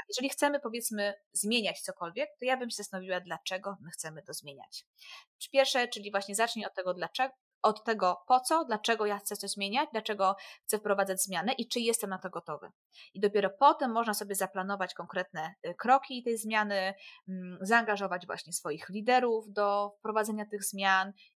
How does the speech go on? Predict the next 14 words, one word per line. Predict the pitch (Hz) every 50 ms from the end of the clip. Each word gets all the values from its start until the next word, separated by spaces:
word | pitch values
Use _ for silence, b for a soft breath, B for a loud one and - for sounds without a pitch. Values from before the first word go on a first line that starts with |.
| _
i | - 285 294 294 294 294 -
procesować | 220 202 202 - 190 - 190 180 180 180 180
już | 170 -
później | - _ 175 170 - 170 165
dalej. | 175 175 170 190 247 330 381 403 - _ _ _ _ _ _ _ _ _ _ _ _ _ - -
Ale | 233 226 214
najważniejsze, | 214 226 240 262 247 240 233 - 220 220 220 - 208
wydaje | 202 185 196 185 185 185
mi | 185 185
się, | - 185 170 180 B B B B B B
w | -
każdym | - 285 247 262 269 247 240 226
naszym | 208 214 - 208 196 190
działaniu | 196 175 175 175 175 175 175 185 196